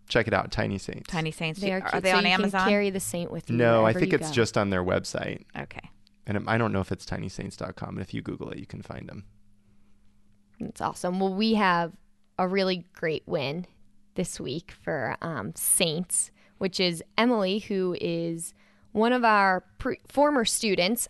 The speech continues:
Speaker 3: Um, she interned here during the summers during high school, and she has now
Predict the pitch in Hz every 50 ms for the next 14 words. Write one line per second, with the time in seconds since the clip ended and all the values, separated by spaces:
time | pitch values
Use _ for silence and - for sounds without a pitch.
0 | - 190 180 175 180 175 175 - - - 113 190 185 - 208 180 185 185 - 190
1 | 180 180 175 175 170 175 170 170 - - - 190 185 185 180 175 175 165 - -
2 | 170 170 170 165 165 175 185 185 - - 185 170 165 170 160 - - 220 233 226
3 | - - - 190 175 180 190 - - 196 185 180 - - 202 185 175 175 165 165
4 | 175 175 180 175 170 170 170